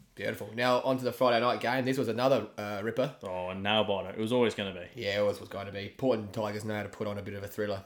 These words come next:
Speaker 1: Um,
Speaker 2: Yeah.
Speaker 1: the last few, oh, dare I say, the last five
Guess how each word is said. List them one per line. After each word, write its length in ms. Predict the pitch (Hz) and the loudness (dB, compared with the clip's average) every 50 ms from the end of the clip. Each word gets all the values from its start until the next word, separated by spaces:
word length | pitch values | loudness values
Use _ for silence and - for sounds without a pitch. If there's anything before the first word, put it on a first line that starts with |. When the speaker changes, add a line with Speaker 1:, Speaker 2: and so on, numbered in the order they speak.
| - - | -10 -8
Speaker 1:
Um, 360 | - 101 101 101 101 98 104 | -4 -2 -2 0 0 0 -2
Speaker 2:
Yeah. 100 | 101 95 | -4 -6
Speaker 1:
the 80 | 98 104 | -2 2
last 280 | 107 110 107 104 - - | 4 4 4 4 0 -4
few, 120 | - - - | -6 -6 -6
oh, 200 | 82 80 - - - _ _ | -8 -8 -10 -12 -18 _ _
dare 160 | - 107 104 | -8 -6 -6
I 60 | 101 | -6
say, 160 | 104 - 107 104 | -6 -6 -6 -4
the 100 | 104 104 | -2 -2
last 300 | 104 101 98 - - - | 0 0 0 -2 -4 -10
five 520 | - - - 110 117 117 110 101 95 - | -10 -2 2 4 4 6 4 2 0 -4